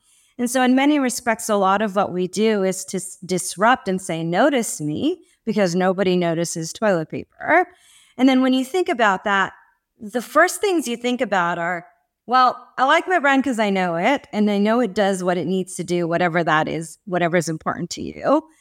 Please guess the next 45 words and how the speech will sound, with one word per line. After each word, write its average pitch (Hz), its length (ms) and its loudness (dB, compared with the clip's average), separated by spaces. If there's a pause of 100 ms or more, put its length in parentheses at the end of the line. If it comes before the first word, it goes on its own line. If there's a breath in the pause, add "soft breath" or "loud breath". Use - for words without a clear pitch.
(420 soft breath)
And 247 120 4
that's 247 220 4
why 240 140 4
it 214 140 2
becomes 202 500 -2
more 180 160 0
of 160 80 -4
this 175 240 -4
unconscious 190 960 -4
choice 185 340 -4
that 202 120 -2
you 175 140 -2
do 175 400 -2 (380)
you 202 140 0
know, 170 200 0
on 180 180 0
a 165 60 -2
regular 170 500 0
basis. 277 580 -4
And 220 140 -4
so 233 100 -2
we 220 120 -2
have 247 200 2
to 311 100 -4
kind 233 220 0
of 196 100 -2
disrupt 190 600 -2
that 139 460 -10 (440 soft breath)
and 220 160 2
say, 214 320 0
"Hey, 208 520 -2 (120)
we're 294 160 2
gonna 339 220 4
deliver 226 600 0
and 202 200 0
meet 220 200 0
your 202 200 0
needs, 175 520 -4
the 208 100 -2
needs 226 340 0
that 185 100 -6
you 190 100 -6
have. 170 360 -4 (500)
Oh, 285 340 4
and 240 280 0